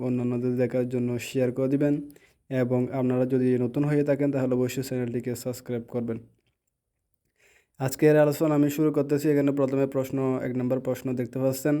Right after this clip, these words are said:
আন্তর্জাতিক শান্তি দিবস পালন করা হয় কবে? সঠিক উত্তর হচ্ছে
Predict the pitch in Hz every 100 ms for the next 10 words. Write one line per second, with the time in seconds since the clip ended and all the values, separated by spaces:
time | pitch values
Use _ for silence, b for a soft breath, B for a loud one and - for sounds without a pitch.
0 | 160 b b b b - 143 143 156 151
1 | 151 143 151 143 151 143 143 139 135 135
2 | 139 131 127 123 127 131 131 131 127 120
3 | 113 113 139 131 131 131 139 139 139 151